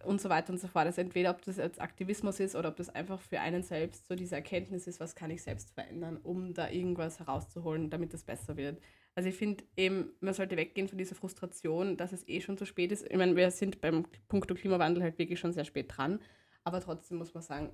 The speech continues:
es ist immer noch Möglichkeit, etwas zu verändern. Und allein dieser Wille, dass das eingefordert wird, ist schon sehr, sehr viel wert und eine Veränderung zu früher.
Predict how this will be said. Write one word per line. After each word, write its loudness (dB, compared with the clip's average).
es -8
ist -12
immer 0
noch -4
Möglichkeit, -4
etwas -6
zu -20
verändern. -6
Und -6
allein -2
dieser -12
Wille, -2
dass -6
das -14
eingefordert -8
wird, -4
ist -8
schon -2
sehr, -6
sehr -10
viel -18
wert -6
und -4
eine -2
Veränderung -2
zu -16
früher. -6